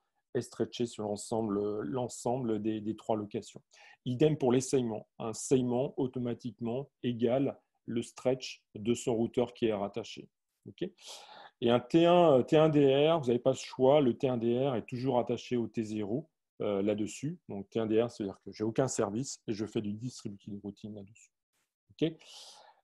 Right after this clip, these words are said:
Les services, euh, ben, au-delà du routing que l'on fait, euh, traditionnellement, hein, ce sont des routeurs, les T zéro, T un, ben, on va assurer l'ensemble des services que vous connaissiez ici sur votre environnement et votre location,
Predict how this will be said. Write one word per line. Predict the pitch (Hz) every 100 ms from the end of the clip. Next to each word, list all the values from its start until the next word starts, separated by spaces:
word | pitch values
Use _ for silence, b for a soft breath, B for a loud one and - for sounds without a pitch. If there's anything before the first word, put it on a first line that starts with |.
| -
Les | 123 180
services, | 202 156 156 214 - - _ _ _ _ 123
euh, | 107 107
ben, | 104 139 143 131 127 _ _
au-delà | 156 160 170 170
du | 147
routing | 135 151 - 175 151 98
que | 131
l'on | 120
fait, | 120 - 147 139
euh, | 120 107
traditionnellement, | 101 117 107 - 110 127 185
hein, | 156
ce | -
sont | - 110
des | 101
routeurs, | 101 98 156 185
les | 113
T | 101
zéro, | 104 98
T | -
un, | 104 151
ben, | 120 104 113
on | 123
va | 113
assurer | 127 - 123 101 117
l'ensemble | 135 135 147 165 151
des |
services | 131 - 143
que | -
vous | 123 117
connaissiez | - 139 135 - 139 123 123
ici | 147 127 - 151
sur | 143 -
votre | 104 110 120
environnement | 110 110 110 113 113 117 - _ _ _ _ _ -
et |
votre | 107 110
location, | 120 104 101 - 139